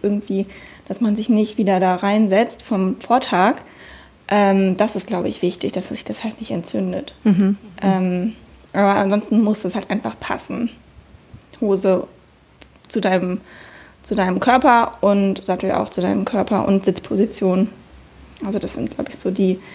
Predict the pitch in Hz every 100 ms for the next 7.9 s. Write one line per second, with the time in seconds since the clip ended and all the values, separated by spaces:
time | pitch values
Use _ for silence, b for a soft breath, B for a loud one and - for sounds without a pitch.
0 | B B B 208 208 185 - 180 196 196
1 | 214 220 220 220 220 214 226 247 226 214
2 | 196 196 196 190 185 - 190 180 180 180
3 | - - 190 - 185 180 B B B B
4 | B _ - 220 214 214 - 196 196 196
5 | 185 208 - 190 - 190 214 - 247 247
6 | 214 220 202 196 202 202 220 214 220 -
7 | 208 220 - - - - - -